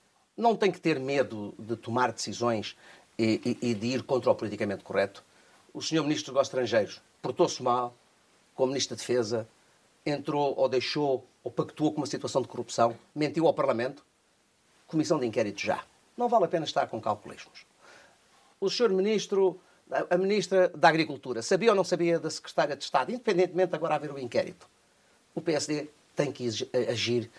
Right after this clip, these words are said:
e tomar a decisão. Sobre o Ministro da Educação, está a ter uma atitude de arrogância, de distanciamento de um problema real com os professores. Está a permitir que outros setores dentro da sociedade portuguesa ocupem esse espaço. O P S D tem que fazer esse caminho.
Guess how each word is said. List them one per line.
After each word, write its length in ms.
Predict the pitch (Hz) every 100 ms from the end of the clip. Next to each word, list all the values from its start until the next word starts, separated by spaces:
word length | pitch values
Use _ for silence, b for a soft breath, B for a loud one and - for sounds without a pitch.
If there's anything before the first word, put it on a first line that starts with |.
| B B -
e 40 |
tomar 240 | 113 117 110
a 40 |
decisão. 320 | 104 92 - - _ _ b b b
Sobre 280 | - 254 202
o 20 |
Ministro 300 | 202 208 190
da 60 | 165
Educação, 440 | - 151 123 90 - _ _ _ _ -
está 400 | - 196 202 - _ _ _ -
a 80 |
ter 160 | 127 147
uma 160 | 143 156
atitude 340 | 143 120 113
de 60 | 151
arrogância, 600 | 147 175 190 175 165 160 B B
de 100 | 135
distanciamento 640 | 120 - 160 - 160 165 151
de 80 | 180
um 80 |
problema 360 | 175 160 160 143
real 260 | 135 147 131
com 100 | 120
os 80 |
professores. 520 | - 113 - - - - _ _ _ b b b
Está 180 | - 165
a 60 | 151
permitir 480 | 170 170 175 254 -
que 120 | 226
outros 160 | -
setores 320 | - 180 202 175
dentro 220 | 180 160
da 100 | 156
sociedade 340 | - 151 147
portuguesa 380 | - - 165 147
ocupem 280 | 131 156 139
esse 100 | 120
espaço. 360 | - 110 - - _ b b b b
O 80 | -
P 120 | 202
S 200 | 156 -
D 220 | 123 127 123 _ _ _
tem 200 | - 170
que 80 | -
fazer 200 | - -
esse 140 | - -
caminho. 240 | - -